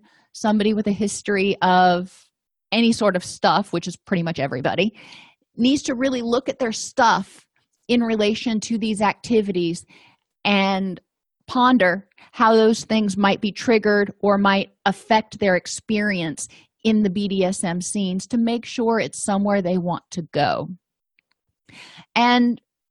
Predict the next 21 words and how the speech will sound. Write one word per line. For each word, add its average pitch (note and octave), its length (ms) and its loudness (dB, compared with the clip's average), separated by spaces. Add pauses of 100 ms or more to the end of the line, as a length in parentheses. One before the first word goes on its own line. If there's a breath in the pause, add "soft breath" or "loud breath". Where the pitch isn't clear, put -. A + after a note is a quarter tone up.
(160)
to D4 100 2
monitor C4 420 4
the C4 120 0
risk B3+ 260 0
of A#3 80 -8
harm, C4 540 0
really, A#3 440 -2 (680 soft breath)
I A3+ 140 2
would A3 140 2
say A3+ 160 4
doing A#3+ 360 2
something A3+ 500 0
that G3 280 4
in-, G3+ 280 0
involves G3+ 680 2 (100)
a F#3 640 0 (440)
regular G#3+ 440 2
journal G#3+ 560 0
or F#3+ 100 0
status G3 500 -2
check - 440 -2